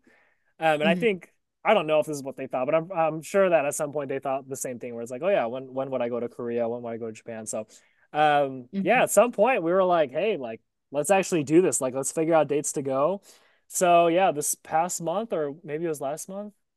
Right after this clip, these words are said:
Speaker 1: uh, yeah, we went ahead and reserved tickets. So we've got our tickets. We're gonna be going towards the end of April. We're gonna go to Hong Kong first, then Korea,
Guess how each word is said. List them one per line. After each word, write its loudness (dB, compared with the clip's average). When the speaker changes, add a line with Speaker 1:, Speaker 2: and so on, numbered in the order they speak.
Speaker 1:
uh, -4
yeah, 0
we -2
went -2
ahead 2
and -6
reserved -6
tickets. -8
So -4
we've -2
got 8
our 4
tickets. -4
We're -2
gonna 0
be 0
going 4
towards 0
the -4
end -4
of -4
April. -2
We're -4
gonna -4
go 0
to 2
Hong 0
Kong -4
first, -4
then 0
Korea, 0